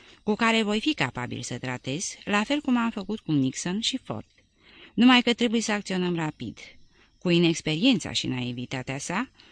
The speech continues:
Carter ar putea repede să se mute spre apele fierbinți ale politicii. Ceaușescu a continuat să se plimbe un timp îndelungat, înainte de a întreba brusc:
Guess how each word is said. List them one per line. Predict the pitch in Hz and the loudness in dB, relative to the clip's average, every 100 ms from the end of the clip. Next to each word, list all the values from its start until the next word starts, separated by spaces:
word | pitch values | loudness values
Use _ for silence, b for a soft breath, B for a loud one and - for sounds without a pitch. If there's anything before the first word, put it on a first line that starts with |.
| b | b
Carter | - 247 262 247 240 - | 2 2 2 0 -2 0
ar | 214 | -2
putea | 208 208 214 | -2 -2 0
repede | 247 285 120 120 | 0 -2 -4 -8
să | - 131 | -8 -8
se | - | -4
mute | 127 139 151 | -2 -2 -4
spre | 143 147 | -6 -4
apele | 143 147 143 143 | -4 -2 -4 -4
fierbinți | 139 139 135 139 147 - | -6 -6 -2 -2 -2 -6
ale | 147 151 156 | -4 -2 -2
politicii. | 180 202 - - - - - _ _ _ b b b b b | -4 -4 -4 -6 -8 -8 -16 _ _ _ b b b b b
Ceaușescu | 214 214 226 294 - 247 | 2 4 4 0 0 0
a | 220 226 | 0 0
continuat | 208 208 202 202 | -2 0 -2 -2
să | 202 | -4
se | 180 147 - | -6 -6 -2
plimbe | 208 220 208 | 0 0 0
un | 196 | 0
timp | 185 202 - | 0 -2 -2
îndelungat, | 196 226 160 131 123 120 175 - - - | 2 2 0 -2 -4 -4 -6 -8 -10 0
înainte | 208 208 226 240 | 2 4 2 0
de | 208 | -4
a | 190 | -4
întreba | 185 180 165 165 | -4 -6 -6 -8
brusc: | 147 - - - | -8 -10 -10 -18